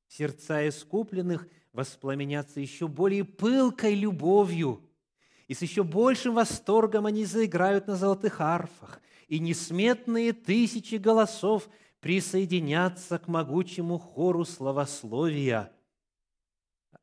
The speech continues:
И всякое создание, Откровение пять тринадцать, находящееся на небе и на земле, и под землею, и на море, и все, что в них, слышал я,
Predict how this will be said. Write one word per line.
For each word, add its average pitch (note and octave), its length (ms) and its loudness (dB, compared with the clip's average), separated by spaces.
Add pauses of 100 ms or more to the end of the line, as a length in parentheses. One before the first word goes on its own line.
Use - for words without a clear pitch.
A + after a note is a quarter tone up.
(180)
И B2+ 160 -8
всякое F#3 680 0
создание, A#2 880 -4 (520)
Откровение A2 420 -10
пять G#2+ 300 -8
тринадцать, - 640 -14 (320)
находящееся B2+ 800 -2
на A#2+ 160 -2
небе F3+ 680 0 (180)
и C#3 120 -6
на D3+ 140 -4
земле, C3+ 600 -4 (400)
и C3 80 -8
под C#3+ 220 -4
землею, D#3 540 0
и G3 60 -2
на F#3+ 140 0
море, F#3 300 0
и D#3 160 -6
все, G#3 280 -2
что E3 260 -6
в C#3+ 60 -8
них, G#3+ 260 0
слышал F#3 420 -2
я, C3+ 420 -4